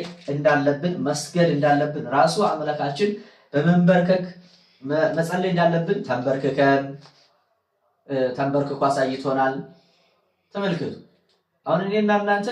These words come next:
በቃ ከየት እንዳመጣ ነው አናውቅም። በእርግጥ በዚህ፣ እ፣ ስፋትና ጥልቀት ያለው ትምህርትና አገልግሎት አልተሰጠም። አሁን ለዛ ነው እኔና፣ እ፣ እ፣ አንዳንድ ሰዎች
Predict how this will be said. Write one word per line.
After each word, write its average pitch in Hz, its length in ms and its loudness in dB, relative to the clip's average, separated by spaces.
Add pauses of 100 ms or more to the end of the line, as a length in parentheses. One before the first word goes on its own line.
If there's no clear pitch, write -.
(140)
በቃ 196 180 -6 (800)
ከየት 214 280 6
እንዳመጣ 196 440 0 (100)
ነው 175 120 2
አናውቅም። 135 540 -2 (840)
በእርግጥ 185 480 0 (440)
በዚህ፣ 175 540 0 (240)
እ፣ 156 100 -2 (420)
ስፋትና 196 540 -2 (100)
ጥልቀት 190 380 -4
ያለው 180 360 4 (460)
ትምህርትና 185 600 0 (100)
አገልግሎት 185 500 2
አልተሰጠም። 151 680 -2 (440)
አሁን 190 340 0
ለዛ 180 280 0 (100)
ነው 156 140 0
እኔና፣ 170 280 -2 (380)
እ፣ 143 120 -2 (960)
እ፣ 135 100 -10 (460)
አንዳንድ 185 380 0
ሰዎች 180 380 0